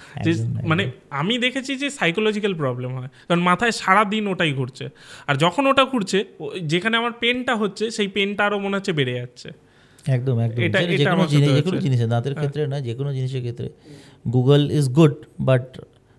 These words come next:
Speaker 2: আজকাল তো ডাক্তার সার্চও Google-এ হচ্ছে। আমি
Speaker 1: হ্যাঁ।
Speaker 2: একটা, হ্যাঁ, তো, প-, তো কোথায় তো কো-, আমার নাম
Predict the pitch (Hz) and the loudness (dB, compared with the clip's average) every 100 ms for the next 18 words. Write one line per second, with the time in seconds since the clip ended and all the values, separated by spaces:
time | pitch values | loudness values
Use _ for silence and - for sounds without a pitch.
0 | - 123 175 170 151 131 180 160 175 175 | -4 -2 -2 -2 -2 -2 -4 -2 -2 -2
1 | 160 151 151 151 135 131 131 127 _ - | -2 0 2 2 0 0 -6 -8 _ -20
2 | _ - 175 151 180 151 135 151 127 143 | _ -2 4 6 6 4 2 2 0 -2
3 | 135 127 - 131 123 117 117 131 127 120 | -2 -4 -4 -4 -2 -2 -2 -2 -2 -4
4 | 87 120 143 170 160 151 147 151 143 147 | -10 -10 -4 -2 -2 -4 -4 -2 0 2
5 | 147 139 143 143 | 2 0 0 -2